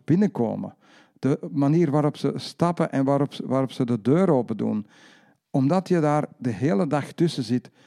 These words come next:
word je vertrouwd met die vogels en met je, met je, met je huisgenoten, want dat waren ze ook.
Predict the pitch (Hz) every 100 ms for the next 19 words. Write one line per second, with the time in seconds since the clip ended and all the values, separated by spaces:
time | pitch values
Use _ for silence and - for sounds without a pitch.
0 | - - 131 - 113 104 - 131 151 175
1 | - - _ _ - 131 - 127 117 -
2 | _ - - 127 131 170 - - _ _
3 | _ _ _ _ _ 196 127 - - 127
4 | 131 - 127 - _ _ - 123 - 107
5 | 101 101 98 107 95 101 - - 165 180
6 | 180 196 180 _ - 107 104 - 98 127
7 | 147 143 156 170 -